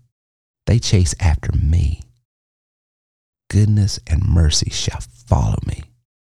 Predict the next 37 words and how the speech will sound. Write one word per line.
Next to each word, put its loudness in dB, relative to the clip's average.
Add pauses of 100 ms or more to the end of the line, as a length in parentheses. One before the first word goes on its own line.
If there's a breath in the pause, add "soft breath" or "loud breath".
(720)
all 2
the 0
days 4
of 2
my 2
life." -2 (360)
Thought 0
number 0
nineteen, 0
"My 2
favor 2
and 2
my 2
acceptance 0
is -4
not -4
temporary. -2 (1300)
I 2
shall 2
dwell," 2
my 2
future 2
is 2
established, 0
"in 2
the 4
house. 2
My 2
place 2 (100)
is 2
secure 0 (920)
of 2
the 2
Lord. -2
My 2
heavenly 2
Father -2